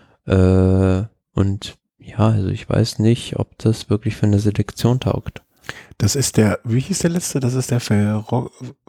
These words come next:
Speaker 2: warte mal, ich hab hier die Über-
Speaker 1: Cogne.
Speaker 2: Cogne, genau.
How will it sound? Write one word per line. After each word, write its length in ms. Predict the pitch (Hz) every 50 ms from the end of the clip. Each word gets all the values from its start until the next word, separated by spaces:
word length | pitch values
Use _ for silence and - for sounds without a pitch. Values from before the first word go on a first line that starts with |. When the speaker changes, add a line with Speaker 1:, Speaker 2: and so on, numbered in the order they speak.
| _ _ _ _ _ _ - -
Speaker 2:
warte 180 | 104 104 98 104
mal, 100 | 98 95
ich 120 | 92 -
hab 120 | 95 -
hier 80 | 120 107
die 140 | 98 - -
Über- 360 | - - _ - 135 127 131 127
Speaker 1:
Cogne. 500 | - - 110 110 110 107 98 98 98 110 - _ _ _ -
Speaker 2:
Cogne, 260 | - - 127 120 101 -
genau. 240 | 101 98 95 90